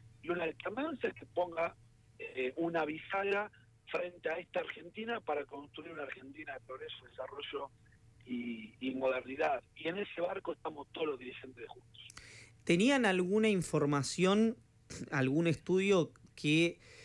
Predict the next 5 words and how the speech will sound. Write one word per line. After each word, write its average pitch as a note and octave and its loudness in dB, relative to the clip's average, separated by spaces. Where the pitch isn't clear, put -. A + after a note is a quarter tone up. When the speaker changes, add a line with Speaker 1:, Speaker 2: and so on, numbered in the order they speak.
Speaker 2:
mostrara E3 6
algún D#3 2
tipo E3+ 2
de D3 6
migración D3+ 2